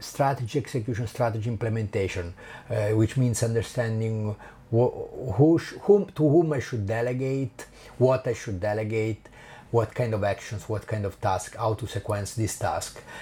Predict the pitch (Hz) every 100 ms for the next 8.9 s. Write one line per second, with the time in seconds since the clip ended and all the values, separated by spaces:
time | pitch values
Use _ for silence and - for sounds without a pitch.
0 | - 113 110 - 113 98 98 98 98 -
1 | 104 98 - 127 131 - - 110 101 95
2 | - 95 87 90 80 87 98 98 98 110
3 | 110 - 110 101 92 - 113 85 82 -
4 | - - - - - 127 131 131 131 131
5 | 127 120 - 160 160 131 151 147 156 131
6 | 143 131 113 110 120 117 117 117 120 113
7 | 113 110 107 107 113 - 120 - 117 104
8 | 104 101 - 113 104 - - - 90